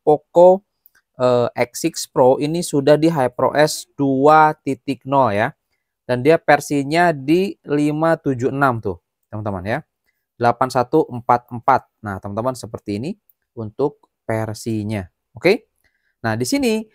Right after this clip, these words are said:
seperti biasa, guys, sebelum kita update aplikasinya ya,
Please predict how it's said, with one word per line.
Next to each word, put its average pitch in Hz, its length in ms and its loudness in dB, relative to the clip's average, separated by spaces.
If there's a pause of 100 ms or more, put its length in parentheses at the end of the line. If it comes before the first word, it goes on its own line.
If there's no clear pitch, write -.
(120)
seperti 180 400 0
biasa, 196 240 2
guys, 143 240 0
sebelum 214 480 -4
kita - 560 -2
update 143 480 -2
aplikasinya 139 880 -2
ya, 135 240 -4